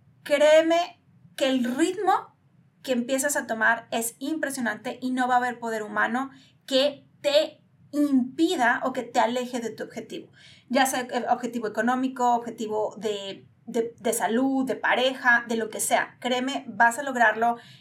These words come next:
Esto es la estrategia que más he aplicado yo. Esto es ya un hábito en mi forma de ser. Ya lo tengo yo grabado dentro de mí, pero te va a ayudar muchísimo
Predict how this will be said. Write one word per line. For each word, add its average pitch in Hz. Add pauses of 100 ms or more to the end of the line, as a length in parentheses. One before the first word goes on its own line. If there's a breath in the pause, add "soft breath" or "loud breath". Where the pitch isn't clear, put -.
(160 loud breath)
Esto 320
es 370
la 311
estrategia 254
que 254
más 240
he -
aplicado 247
yo. 220
Esto -
es -
ya 220
un 220
hábito 294
en 254
mi 233
forma 226
de 196
ser. 233 (400 loud breath)
Ya 226
lo 226
tengo 233
yo 226
grabado 214
dentro 247
de 247
mí, 269 (240 loud breath)
pero 254
te 247
va 240
a 247
ayudar 285
muchísimo 247